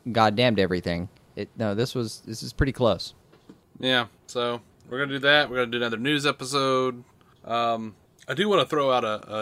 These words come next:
Speaker 2: a, a shout out and a thank you to the Suicide Squad cast. They, they gave us another shout out on, shout out on their latest episode, episode thirty-five,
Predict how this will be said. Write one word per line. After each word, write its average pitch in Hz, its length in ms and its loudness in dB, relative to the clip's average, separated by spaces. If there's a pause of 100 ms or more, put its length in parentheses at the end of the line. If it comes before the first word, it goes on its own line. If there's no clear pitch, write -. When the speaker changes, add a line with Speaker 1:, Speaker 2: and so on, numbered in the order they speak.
(220)
Speaker 2:
a, 110 40 -12
a 107 40 -16
shout 127 260 0
out 120 140 4
and 107 100 -8
a 110 40 -10
thank 123 340 -4
you 123 140 -4
to 113 420 -6
the 101 160 -10
Suicide 120 480 -4
Squad - 400 0
cast. 147 500 4
They, 110 380 -4
they 110 300 -8
gave 120 260 -4
us 123 100 -10
another 151 220 -2
shout 107 280 -2
out 101 180 -4
on, 107 340 -10
shout 120 260 -2
out 107 160 0
on 107 80 -6
their 104 200 -8
latest 120 420 -4
episode, 107 400 -10
episode 101 320 -14
thirty-five, 107 840 2